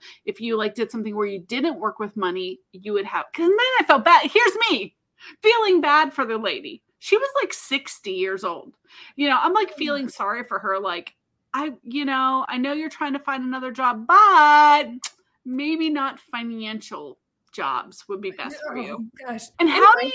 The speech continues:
Speaker 1: you, like, steal that much money from a small business? It was a small business. That's a lot of
Speaker 2: Yeah.
Speaker 1: money.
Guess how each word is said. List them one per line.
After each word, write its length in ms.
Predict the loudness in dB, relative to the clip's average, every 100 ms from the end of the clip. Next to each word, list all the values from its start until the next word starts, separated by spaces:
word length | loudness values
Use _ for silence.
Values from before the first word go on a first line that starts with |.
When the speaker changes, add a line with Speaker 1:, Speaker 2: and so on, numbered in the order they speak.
| 0
Speaker 1:
you, 280 | 0 -2 -4
like, 240 | -6 -6
steal 460 | -10 -10 -2 -2 -2
that 220 | -2 -4 -6
much 200 | -8 -8
money 320 | -8 -8 -10
from 220 | -12 -12
a 60 | -12
small 360 | -10 -6 -6 -6
business? 500 | -10 -10 -14 -18 -14
It 40 | -6
was 160 | -4 -4
a 40 |
small 320 | -8 -8 -8
business. 440 | -8 -12 -14 -16 -12
That's 180 | -10 -4
a 40 |
lot 220 | -2 -2 -2
of 60 |
Speaker 2:
Yeah. 40 | -6
Speaker 1:
money. 300 | -8 -10